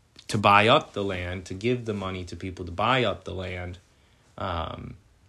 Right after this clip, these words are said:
it was clear that they couldn't win. That, that more,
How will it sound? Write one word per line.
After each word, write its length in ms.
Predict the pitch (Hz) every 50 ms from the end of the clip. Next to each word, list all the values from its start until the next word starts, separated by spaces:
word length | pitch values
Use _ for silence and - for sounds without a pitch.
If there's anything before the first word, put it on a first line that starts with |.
| _ _ _ _ _ _ _ _ _ _ _ _ _ _ _ _ _ _ _ _ _ _ _ _ _ _ _ _ _ _ _ _ _ _ _ _ _ _ _ _ _ _ _ _ _ _
it 60 | - 120
was 220 | 110 110 101 -
clear 340 | - - 123 117 110 107 101
that 440 | 92 101 98 98 98 95 95 95 - _ _ _ _ _ _ _ _ _ _ _ _ _ _ _ _ _ _ _ _ _ _ _ _ _ _ _ _ _ _ _ _ _ _ _ _ _ _ _ _ _ _ _ _ _ _ _ _ _ _ _ _ _ _ _ _ _ _ -
they 180 | - 110 120 113
couldn't 420 | - - - 110 98 90 85 -
win. 280 | - 87 85 82 80 - _ _ _ _ -
That, 420 | 113 107 104 95 - - _ -
that 220 | 110 110 104 101
more, 600 | 101 107 113 113 117 113 113 110 110 107 101 104